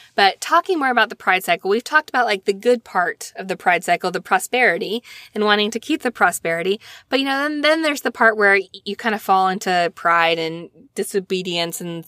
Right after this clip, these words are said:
bad stuff like that, right? And we see that in Helaman three thirty-six. "And it came to pass that in the fifty-second year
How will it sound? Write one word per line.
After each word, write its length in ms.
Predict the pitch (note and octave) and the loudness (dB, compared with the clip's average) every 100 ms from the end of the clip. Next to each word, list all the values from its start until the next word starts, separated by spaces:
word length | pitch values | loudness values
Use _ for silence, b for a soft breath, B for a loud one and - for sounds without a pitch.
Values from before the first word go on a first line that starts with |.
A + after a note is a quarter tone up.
| - | -6
bad 220 | F3 F3+ | -4 -2
stuff 260 | - F#3+ - | -4 -8 -6
like 180 | D#3 - | -8 -6
that, 180 | F3 - B B B B - | -10 -12 B B B B 0
right? 240 | G#3 G3+ | 2 2
And 240 | G#3+ G#3+ | 0 0
we 80 | A#3 | 0
see 160 | - D#4 | 0 0
that 160 | C#4+ | 0
in 80 | A3 | -2
Helaman 500 | A3+ C4 C#4 C4+ B3+ | -6 -4 -2 -2 -2
three 220 | A3+ A#3 | -2 -2
thirty-six. 640 | G#3+ G3 F#3+ - F#3 - - B B B - | -2 -4 -4 -8 -10 -12 -18 B B B -4
"And 120 | A3 | 0
it 100 | A3+ | 0
came 240 | - D#4+ F#4+ | -2 -2 0
to 100 | G4+ | 0
pass 260 | B3+ G3+ - | 0 0 0
that 180 | A3 | -4
in 60 | F#3 | -4
the 80 | F3+ | -4
fifty-second 920 | - B3 - B3 A3+ - D4+ E4 B3 | -2 -2 -2 -2 -2 -4 -6 -6 -8
year 340 | F3+ E3+ E3+ | -4 -2 -2